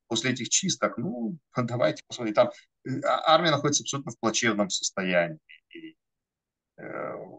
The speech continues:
террор, э, по отношению к генералам, ну, тут может быть два,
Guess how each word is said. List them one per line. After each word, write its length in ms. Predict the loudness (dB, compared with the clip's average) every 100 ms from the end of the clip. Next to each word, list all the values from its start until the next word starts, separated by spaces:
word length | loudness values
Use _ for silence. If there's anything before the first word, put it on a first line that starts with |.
| -6
террор, 520 | 2 6 8 8 8 8
э, 280 | 10 10 8
по 60 | 4
отношению 400 | 4 0 2 0
к 40 |
генералам, 480 | 0 6 8 8 8
ну, 100 | 4
тут 180 | 0 0
может 240 | 0 0 0
быть 220 | -4 -6 0
два, 280 | 6 6